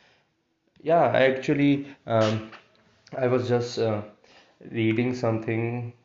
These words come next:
today, not reading, I just, I was in conversation with one of my friend, and, um, I'll just, uh, just find, try to find that message, and I'll,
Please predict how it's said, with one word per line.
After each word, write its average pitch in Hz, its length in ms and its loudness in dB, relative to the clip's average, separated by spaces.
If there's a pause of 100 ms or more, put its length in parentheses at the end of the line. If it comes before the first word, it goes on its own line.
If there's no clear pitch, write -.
(360)
today, 117 480 0
not 135 360 -2
reading, 117 360 -2
I 107 240 -6 (140)
just, 110 340 -8
I 110 120 -4
was 117 180 -2
in 113 160 -4
conversation 107 640 -4
with 104 160 -6
one 104 120 -6
of 107 180 -8
my 110 140 -4
friend, 117 520 -6 (300)
and, 107 420 -2 (420)
um, 110 460 -2 (100)
I'll 131 120 0
just, 131 320 -6 (540)
uh, - 100 -20 (800)
just 123 260 -4
find, 104 340 0 (100)
try 110 220 2
to 117 120 -2
find 110 340 0
that 120 160 -2
message, 117 580 -4 (400)
and 104 500 0 (300)
I'll, 104 360 -6